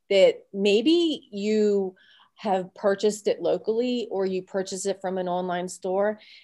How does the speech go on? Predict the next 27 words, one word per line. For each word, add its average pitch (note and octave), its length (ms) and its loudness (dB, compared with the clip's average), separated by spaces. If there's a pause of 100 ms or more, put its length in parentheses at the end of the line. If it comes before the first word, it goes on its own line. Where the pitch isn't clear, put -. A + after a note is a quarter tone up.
(180)
and A3 280 4
then A#3+ 440 4 (580)
do C4 280 2
some A#3 340 -2
research G#3+ 440 -2
and F3 120 -6
search F#3 240 -4
on F3+ 140 -4
Amazon. F3 420 -4
Is F3 140 -2
that E3+ 220 -2
product F3+ 340 -4
available F#3+ 480 -6 (360)
on F#3 180 0
Amazon? F3 640 -2 (400)
Uh, F3+ 60 2
is F3+ 220 2
that F3+ 300 0
brand F3+ 380 2
or F3 80 4
that E3 200 2
company A3 480 -2
selling F3 420 -6
on F3 140 -6
Amazon? E3+ 600 -6 (760)
And G#3 200 2
then, A3+ 520 2